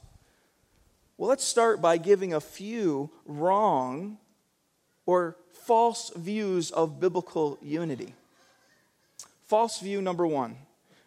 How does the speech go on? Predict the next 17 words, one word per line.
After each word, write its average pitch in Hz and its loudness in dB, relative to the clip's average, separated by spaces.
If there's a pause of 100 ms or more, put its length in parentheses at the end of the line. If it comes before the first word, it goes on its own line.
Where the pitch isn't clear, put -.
Biblical 262 -2
unity 220 0
means 175 -4 (220)
complete 208 -2
conformity. 165 -2 (1200)
False 285 0
view 240 -4
number 214 4
one 202 -2
says 175 0
that 156 2
biblical 285 -4
unity 196 -2
means 196 -4
we 202 -6
have 190 0
complete 185 -4